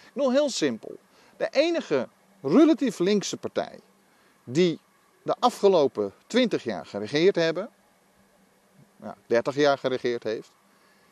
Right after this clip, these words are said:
is de P V D A geweest.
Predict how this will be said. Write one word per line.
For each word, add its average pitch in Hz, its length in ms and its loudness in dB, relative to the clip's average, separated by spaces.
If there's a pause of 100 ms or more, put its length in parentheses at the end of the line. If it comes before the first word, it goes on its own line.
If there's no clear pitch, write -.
(320)
is 262 640 0 (1200)
de 302 100 0
P 247 100 6 (160)
V 139 140 -4
D - 20 -2
A 226 160 0
geweest. - 520 -14